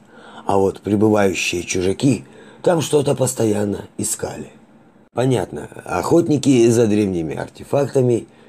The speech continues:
и до этой планеты смогли добраться. Видать, своей непомерной жадностью чужаки очень напугали местных.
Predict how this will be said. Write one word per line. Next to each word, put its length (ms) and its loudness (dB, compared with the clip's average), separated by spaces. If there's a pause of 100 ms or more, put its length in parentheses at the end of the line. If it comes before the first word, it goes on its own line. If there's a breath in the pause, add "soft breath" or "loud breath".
и 240 4
до 120 4
этой 340 2
планеты 560 -2
смогли 400 0
добраться. 560 -2 (680 loud breath)
Видать, 360 2 (100)
своей 480 2
непомерной 720 2
жадностью 600 0 (240 loud breath)
чужаки 420 2
очень 460 2
напугали 540 0
местных. 500 -8